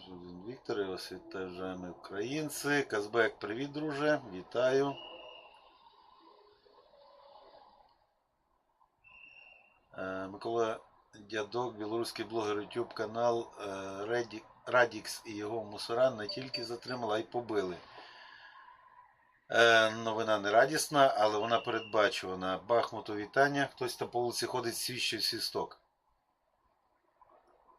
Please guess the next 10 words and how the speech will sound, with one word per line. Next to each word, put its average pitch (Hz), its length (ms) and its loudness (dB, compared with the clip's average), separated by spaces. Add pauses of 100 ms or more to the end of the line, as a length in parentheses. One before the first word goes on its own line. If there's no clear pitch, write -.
(760)
Тбілісі 123 580 2
вітаю. 156 600 6
Гамарджоба 117 640 4
Генацвалі. 143 640 4
Привіт, 113 600 -2
е, 101 340 4 (200)
братський 120 460 6
грузинський 104 560 -4
народе. 139 580 2
Вітаю. 135 600 4